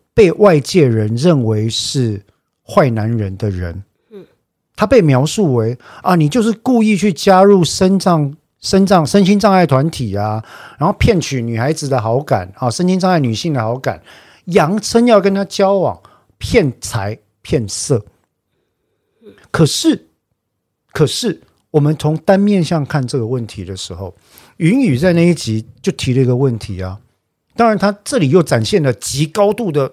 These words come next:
Speaker 1: 你知道，同理心，你知道吗？
Speaker 2: <laughs>
Speaker 1: 他就想到自己跟那个理发务的感情。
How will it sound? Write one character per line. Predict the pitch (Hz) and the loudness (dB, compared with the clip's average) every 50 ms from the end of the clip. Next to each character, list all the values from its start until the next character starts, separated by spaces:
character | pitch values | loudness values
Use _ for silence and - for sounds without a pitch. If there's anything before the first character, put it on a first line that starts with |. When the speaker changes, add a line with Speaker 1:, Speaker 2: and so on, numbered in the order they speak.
| _ | _
Speaker 1:
你 | - 156 | -12 -8
知 | 147 151 | -4 -2
道， | 208 185 | -2 -2
同 | - - - 156 143 185 | -2 0 -2 0 0 0
理 | 208 156 123 | -2 -2 -2
心， | 117 - - 170 160 | -4 -2 0 0 2
你 | 175 143 117 | 2 0 0
知 | 120 | 0
道 | 147 143 139 | 0 0 0
吗？ | 135 131 - - - | -2 -4 -4 -8 -12
Speaker 2:
<laughs> | - 185 | -8 -4
Speaker 1:
他 | 180 220 | -2 0
就 | 233 233 | 0 0
想 | - - 135 | 0 0 0
到 | 156 196 196 | 2 2 2
自 | - - 226 | 0 -2 -4
己 | 185 147 135 | -4 -4 -2
跟 | - 190 180 185 | -2 -2 -2 -2
那 | 185 175 | -2 -2
个 | 147 151 131 127 | 0 0 0 0
理 | 123 139 156 | 0 -2 -4
发 | 175 - 131 101 113 | -2 -2 -2 0 -2
务 | 139 143 | -2 -2
的 | 127 127 | -2 -4
感 | 107 98 117 98 98 | -4 -4 -4 -6 -6
情。 | 95 - 110 101 101 | -8 -8 -10 -10 -10